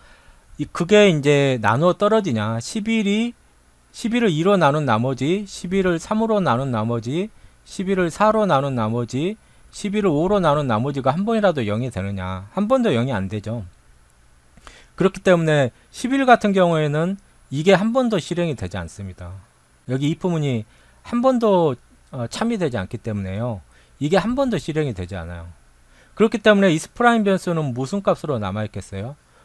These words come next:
true 값이 그대로 남아있어가지고 그 값이 true 값이 반환이 되는 거죠. 어, 반대로, 어, 다른 애로 이제 n의 예를 들어서 뭐 십이가 들어왔다고 가정을 해보죠.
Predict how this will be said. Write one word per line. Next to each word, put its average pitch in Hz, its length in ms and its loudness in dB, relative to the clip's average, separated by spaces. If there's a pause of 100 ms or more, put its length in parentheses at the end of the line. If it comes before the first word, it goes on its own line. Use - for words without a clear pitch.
(140)
true 269 280 -2
값이 202 260 2
그대로 147 340 -2
남아있어가지고 107 1000 -6 (300)
그 - 160 -6
값이 170 340 0
true 196 280 -8
값이 120 300 -4
반환이 104 420 -8
되는 87 240 -14
거죠. 87 300 -14 (2500)
어, 143 760 0
반대로, 190 840 4
어, 151 300 -4
다른 269 320 4
애로 175 360 4
이제 135 180 -2
n의 147 540 2
예를 165 220 2
들어서 131 800 2
뭐 123 200 -6
십이가 208 680 4
들어왔다고 120 420 -2
가정을 101 360 -8
해보죠. 117 420 -10